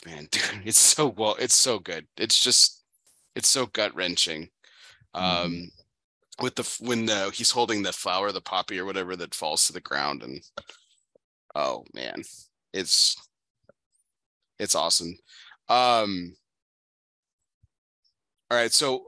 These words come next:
Speaker 1: I know we've talked a lot about it, but I really wanna unpack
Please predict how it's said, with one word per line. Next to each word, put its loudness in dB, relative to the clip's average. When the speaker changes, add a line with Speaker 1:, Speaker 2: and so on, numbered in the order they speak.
Speaker 1:
I 2
know 4
we've -2
talked 2
a -6
lot -2
about -4
it, -6
but -4
I 2
really 0
wanna -2
unpack -2